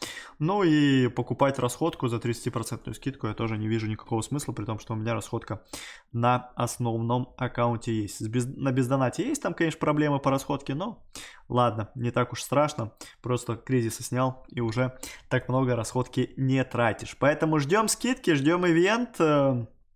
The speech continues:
ждем интересные, интересные спецрежимы с повышенными голдами и, быть может,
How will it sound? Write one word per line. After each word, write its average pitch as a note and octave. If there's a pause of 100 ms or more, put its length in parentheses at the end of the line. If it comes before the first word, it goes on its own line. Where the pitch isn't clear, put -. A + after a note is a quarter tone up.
(580)
ждем D3+ (260)
интересные, C#3
интересные A#2+
спецрежимы B2 (260)
с -
повышенными A#2+
голдами A#2
и, E3+
быть D3
может, E3